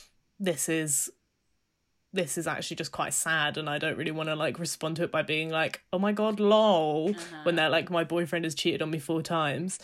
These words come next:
Speaker 1: Um, but I also don't want to, like, obviously, it's not good, but, like, I can't take on the emotional burden of, like, responding to everyone and doing,
Speaker 2: Yeah.
Speaker 1: like, a therapy session with them. So, like, if someone sends me something really, like,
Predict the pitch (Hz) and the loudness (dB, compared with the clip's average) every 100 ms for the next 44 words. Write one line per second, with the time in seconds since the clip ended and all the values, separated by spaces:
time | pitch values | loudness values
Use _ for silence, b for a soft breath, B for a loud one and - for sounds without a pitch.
0 | B B _ 185 180 170 170 - _ _ | B B _ 4 6 4 -2 -8 _ _
1 | - - 240 240 226 240 240 233 208 214 | -8 4 10 10 10 6 6 4 4 4
2 | 208 247 214 175 - _ _ _ _ - | 6 8 8 6 -4 _ _ _ _ -4
3 | 190 180 - 180 180 180 b b b _ | -2 0 2 2 2 -2 b b b _
4 | _ _ 202 - - - _ - 208 - | _ _ 2 2 0 -4 _ 2 4 4
5 | 208 - 190 151 175 208 - _ 196 175 | 2 6 8 8 4 2 -4 _ 4 4
6 | 175 180 180 196 185 196 180 185 180 175 | 2 -2 2 2 4 2 2 2 2 2
7 | 170 180 170 180 170 165 165 170 151 147 | 4 2 2 -2 0 4 4 2 -4 -2
8 | 151 - - 170 160 160 170 170 156 165 | -2 -2 -2 -2 0 -2 -2 -2 0 0
9 | 160 160 160 170 160 165 147 156 165 165 | 0 0 0 0 0 0 -4 0 2 2
10 | 170 170 147 156 - 156 151 - 170 180 | 0 -2 -2 -2 -2 -4 -8 -6 -2 4
11 | 247 269 302 339 302 277 247 214 214 180 | 6 6 4 4 4 4 4 2 0 -2
12 | 175 180 175 165 156 165 B B B B | 0 0 2 2 2 -2 B B B B
13 | B - 170 147 - | B 2 4 4 -2